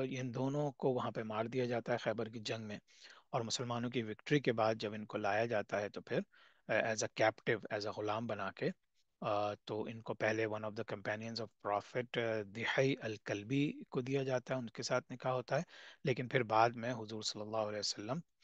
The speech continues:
ان کی جو نوبل نلی-، لینیج تھی اس کو، آ، مد نظر رکھتے ہوئے پھر ان کے سے طلاق کے بعد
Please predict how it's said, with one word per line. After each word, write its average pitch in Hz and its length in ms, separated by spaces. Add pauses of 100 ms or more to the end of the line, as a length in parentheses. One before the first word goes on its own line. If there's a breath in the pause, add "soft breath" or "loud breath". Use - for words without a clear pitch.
(220 loud breath)
ان 123 160
کی 120 180
جو 113 120
نوبل 110 360
نلی-، 131 520
لینیج 131 580
تھی 123 320 (100)
اس - 180
کو، 120 400 (160)
آ، 123 40
مد 110 400
نظر 110 360
رکھتے 131 320
ہوئے 113 240 (400 loud breath)
پھر 135 120
ان 120 240
کے 120 180
سے 113 160
طلاق 104 380
کے - 120
بعد 98 200